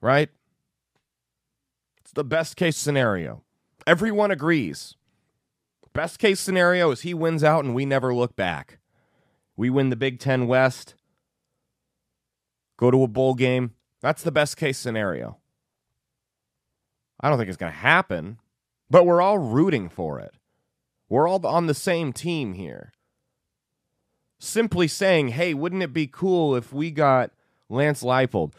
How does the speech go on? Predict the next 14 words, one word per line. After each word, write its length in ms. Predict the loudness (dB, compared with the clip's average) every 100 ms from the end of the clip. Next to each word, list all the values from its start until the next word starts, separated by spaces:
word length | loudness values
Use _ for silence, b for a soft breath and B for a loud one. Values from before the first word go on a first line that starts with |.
| b b
Or 220 | 0 0
wouldn't, 360 | 0 -2 -6 -4
uh, 280 | 0 0 0
Matt 340 | 0 0 -2
Campbell 420 | -2 0 2 0
be 160 | -2 -2
an 80 | -2
interesting 540 | -4 -6 -8 -8 -8
hire? 420 | -6 -4 -6 -8 _ _
Don't 240 | -8 -6 -6
think 180 | -8
he 80 | -6
would 260 | -2 0 0
be, 240 | -4 -6